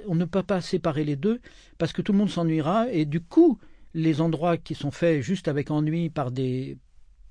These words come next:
commissions qui n'iront pas se préoccuper des lieux, qui, qui auront sorti un, un produit, un type de boîte, eh bien, euh, les lieux seront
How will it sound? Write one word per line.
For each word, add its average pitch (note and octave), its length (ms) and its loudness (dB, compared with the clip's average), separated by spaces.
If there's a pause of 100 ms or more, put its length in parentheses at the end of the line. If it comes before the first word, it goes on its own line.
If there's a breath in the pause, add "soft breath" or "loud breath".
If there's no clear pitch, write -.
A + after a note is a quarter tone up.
(160)
commissions D3+ 360 0
qui D#3+ 140 -6
n'iront C3+ 260 -2
pas C3 280 -4 (420 soft breath)
se - 160 -10
préoccuper D3 480 -4
des C3+ 120 -4
lieux, F3+ 200 0
qui, E3 220 -4
qui - 100 -6
auront C3 180 -4
sorti E3+ 460 -4
un, C3+ 140 -4 (160)
un D#3 80 -8
produit, E3+ 500 -2 (960 loud breath)
un C#3 100 -4
type D#3+ 260 -4
de D#3 100 -2
boîte, F3 460 -2 (380 soft breath)
eh D#3 60 -14
bien, D3 380 0
euh, C#3 600 -4 (880)
les D3 120 0
lieux E3+ 220 2
seront B2+ 720 -4